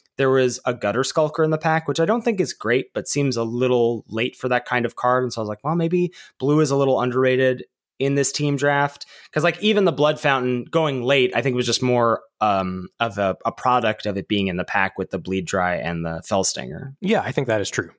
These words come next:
Speaker 1: So yeah, I took the Diver Scob, got a, a second Ballista Watcher, pick three,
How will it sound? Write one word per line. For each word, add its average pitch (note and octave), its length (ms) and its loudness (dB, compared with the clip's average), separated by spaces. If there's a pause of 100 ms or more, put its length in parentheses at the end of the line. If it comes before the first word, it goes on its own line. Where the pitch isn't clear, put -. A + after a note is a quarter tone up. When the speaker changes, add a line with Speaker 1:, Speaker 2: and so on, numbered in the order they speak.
Speaker 1:
So D3+ 100 -2
yeah, A#2 80 2
I F#2 40 -2
took F#3 180 -2
the F3 80 2
Diver D3+ 260 2
Scob, C#3 400 0 (220)
got D3+ 160 0
a, B2 260 -2
a B2+ 80 -2
second D3+ 540 -2
Ballista C#3 360 0
Watcher, C3 360 0
pick B2+ 260 -8
three, A#2 580 -4